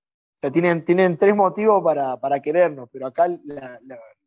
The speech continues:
lo que se maneja por Diego es, es terrible. No le digas, no le digas a un napolitano que Messi es mejor que Maradona, porque te tienen media hora discutiendo,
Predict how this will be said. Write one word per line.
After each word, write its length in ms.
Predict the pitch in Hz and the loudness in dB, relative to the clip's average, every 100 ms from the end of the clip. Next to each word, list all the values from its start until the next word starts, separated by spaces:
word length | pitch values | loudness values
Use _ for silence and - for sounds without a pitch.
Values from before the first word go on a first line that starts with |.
| _ _ _ | _ _ _
lo 160 | 127 120 | -14 -12
que 140 | - | -12
se 140 | 139 | -8
maneja 340 | 135 170 180 156 | -2 0 2 0
por 180 | 147 135 | 0 2
Diego 540 | 160 190 196 156 117 | 4 6 6 4 -4
es, 440 | 127 135 _ _ _ | -12 -14 _ _ _
es 120 | - - | -20 -10
terrible. 520 | 139 127 139 117 107 _ _ _ _ | -8 -2 -2 -4 -10 _ _ _ _
No 80 | 165 | 2
le 100 | 175 | 6
digas, 420 | 165 175 175 - _ | 6 4 2 -14 _
no 140 | 156 | -2
le 100 | 185 | 2
digas 360 | 175 170 160 151 | 4 4 4 0
a 40 | |
un 100 | 143 | -8
napolitano 560 | 139 127 135 127 170 156 | -8 -6 -4 0 0 0
que 100 | 143 | -2
Messi 260 | 151 143 | -4 -6
es 40 | 143 | -14
mejor 280 | 135 143 135 | -10 -8 -6
que 80 | |
Maradona, 500 | 139 131 127 170 185 | -4 0 2 4 2
porque 420 | 127 120 113 110 _ _ _ _ _ _ _ | 0 -12 -20 -20 _ _ _ _ _ _ _
te 200 | - - | -8 -4
tienen 280 | 143 147 139 | -4 -2 0
media 300 | 151 151 147 | 2 4 4
hora 160 | 160 | 4
discutiendo, 640 | 143 143 139 175 131 104 | 0 -2 0 0 0 -10